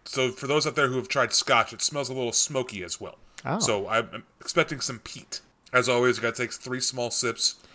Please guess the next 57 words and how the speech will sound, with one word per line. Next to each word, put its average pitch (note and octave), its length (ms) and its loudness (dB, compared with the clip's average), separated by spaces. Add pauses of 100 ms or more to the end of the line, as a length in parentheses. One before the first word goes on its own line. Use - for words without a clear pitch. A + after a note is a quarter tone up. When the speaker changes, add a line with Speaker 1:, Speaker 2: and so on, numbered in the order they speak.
(200)
Speaker 1:
to G2+ 240 -6 (200)
kill B2 220 2
the A2+ 80 -2
flavor, G2+ 400 -2 (240)
or A#2 80 0
to G#2 100 -8
kill C3+ 200 0
the A2+ 100 0
taste A2 320 -4
buds. F2 300 -10 (220)
Speaker 2:
That's D3 280 8
one D#3 140 10
thing C#3+ 180 8
we D3 100 12
learned. C#3+ 440 8
That - 460 -2
Tud's, D#3 460 4 (120)
Tud's G3+ 340 4 (100)
liquor D#3 320 4
cabinet A2+ 560 2 (240)
has A2+ 220 -4
taught B2+ 180 6
us A2 100 2
a A2 40 -12
few A#2 160 0
things. F#2+ 300 -4
You A#2 60 -4
gotta A2+ 120 0
do A2 80 -2
the G#2+ 60 -2
shock, D3+ 440 6 (260)
you - 40 -6
got A#2+ 180 6
the A#2+ 160 0
adjustment, C3 600 4
and A2+ 200 -2
then A2 140 0
the G#2 80 -4
savor. C3+ 440 6
Was D3 120 2
that C#3 260 0
the C#3+ 60 0
last D3 240 2
one? E3 180 0 (160)
Or A2 140 -2
enjoy? B2 440 4
Speaker 1:
Yeah, B2 240 6
Speaker 2:
Something C#3 260 4
like C#3+ 80 4
Speaker 1:
savor - 100 0
Speaker 2:
that. C3 120 6
Speaker 1:
or A#2+ 40 8
enjoyment A#2+ 540 2
or G#2 100 0
one A2 180 0
of G2 80 -2
those. F#2 520 -4